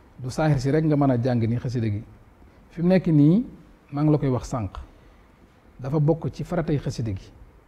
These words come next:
Ginnaaw bu ci sëñ Muntaxa joxe ndigal, nga xam ne farata la ci léegi ci bépp murit.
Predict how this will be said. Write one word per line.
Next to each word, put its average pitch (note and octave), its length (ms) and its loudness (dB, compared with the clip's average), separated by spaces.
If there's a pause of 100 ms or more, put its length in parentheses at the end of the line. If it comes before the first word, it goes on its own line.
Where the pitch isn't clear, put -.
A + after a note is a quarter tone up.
Ginnaaw C#3+ 260 2
bu C#3+ 100 0
ci C#3 80 -2
sëñ D3 180 -4
Muntaxa B2+ 440 -2
joxe A#2 200 -4
ndigal, G#2+ 220 -6
nga A#2+ 100 -6
xam A#2+ 200 -6
ne A2 120 -6 (1300)
farata E3+ 360 -2
la D#3+ 80 2
ci D3+ 80 -2
léegi C#3+ 260 4
ci C3+ 100 -8
bépp D#3 420 -4
murit. C#3+ 280 0